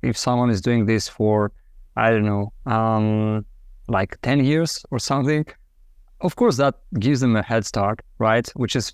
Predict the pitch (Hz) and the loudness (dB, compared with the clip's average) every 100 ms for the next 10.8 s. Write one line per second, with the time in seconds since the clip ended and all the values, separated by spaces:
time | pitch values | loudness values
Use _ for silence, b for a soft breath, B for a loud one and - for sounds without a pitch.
0 | - 196 175 117 113 123 113 107 - 110 | -2 2 2 2 0 0 -2 -2 -2 0
1 | 104 - - 101 120 113 - - - - | 0 -4 -4 -2 0 -2 -4 -20 -20 -20
2 | _ _ _ 139 143 - _ _ _ - | _ _ _ -2 0 -2 _ _ _ -6
3 | 131 147 214 226 202 156 - - 165 170 | -2 0 0 2 2 0 -4 -4 0 2
4 | 139 139 131 - 127 120 117 135 135 110 | 2 2 0 -2 0 0 0 0 -2 -2
5 | 101 123 135 131 139 135 135 - - - | 0 0 0 -2 -2 -2 -2 -6 -18 -16
6 | - 117 117 113 107 107 110 _ _ _ | -4 -2 0 2 2 0 -4 _ _ _
7 | 131 131 - 170 - - - 135 - 160 | -2 -2 0 -2 -2 -12 -6 -6 -2 0
8 | 151 151 - - 131 135 131 120 - - | 2 0 -2 -4 -2 0 0 -2 -4 -20
9 | _ - - 127 135 160 - - 120 120 | _ -12 -4 0 0 -2 -4 -8 -2 0
10 | 123 131 - 120 131 - - | 2 0 0 0 0 -4 -14